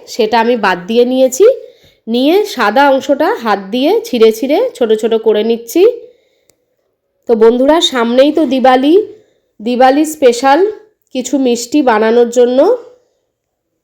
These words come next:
আমি এখানে গোলাপ জামুনটা বানিয়ে দেখাচ্ছি। অবশ্যই তোমরা দিওয়ালিতে বানিয়ে ট্রাই করে দেখবে বন্ধুরা, দারুণ লাগে খেতে। তো দেখো, পাউরুটিগুলো ছেঁড়া হয়ে গেছে টুকরো টুকরো করে।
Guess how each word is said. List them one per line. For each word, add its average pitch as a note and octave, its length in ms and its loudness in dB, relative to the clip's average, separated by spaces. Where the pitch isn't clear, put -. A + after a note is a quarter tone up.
আমি A3+ 380 4
এখানে B3 500 0
গোলাপ A3+ 400 0
জামুনটা A#3 500 0
বানিয়ে A#3+ 360 2
দেখাচ্ছি। A3 680 -2
অবশ্যই C#4 580 2
তোমরা C4 320 2
দিওয়ালিতে A3 520 2
বানিয়ে A#3+ 500 0
ট্রাই G#3+ 240 0
করে A#3 260 0
দেখবে G#3+ 340 0
বন্ধুরা, A#3+ 560 -2
দারুণ A3 380 2
লাগে F3 340 -2
খেতে। E3 420 -8
তো G#3+ 180 4
দেখো, A3+ 420 0
পাউরুটিগুলো B3 720 0
ছেঁড়া A#3+ 380 0
হয়ে A#3+ 280 0
গেছে B3+ 280 -2
টুকরো A#3+ 280 0
টুকরো B3+ 280 0
করে। D4 300 0